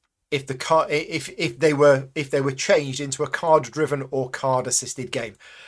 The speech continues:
Ah, I don't know, 'cause it's been so long since I've played any of those games, and some of them I think have been redone. Um,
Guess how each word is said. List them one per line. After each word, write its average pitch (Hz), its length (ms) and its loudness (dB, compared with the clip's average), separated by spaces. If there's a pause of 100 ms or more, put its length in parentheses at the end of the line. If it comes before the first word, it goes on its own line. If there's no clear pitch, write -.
(240)
Ah, 117 220 -8
I 123 60 -8
don't 131 280 -8
know, 120 140 -8
'cause 139 180 -6
it's 160 100 -6
been 170 160 -2
so 208 300 4
long 143 320 4
since 117 200 -12
I've 127 140 -10
played 139 240 2
any 131 160 0
of 113 80 -12
those 123 180 -8
games, 113 320 -4
and 127 120 -12
some 254 260 0
of 185 160 2
them 143 160 4
I 131 80 2
think 165 260 -10 (220)
have 135 260 0
been 196 180 -6
redone. 226 600 -4 (800)
Um, 160 760 2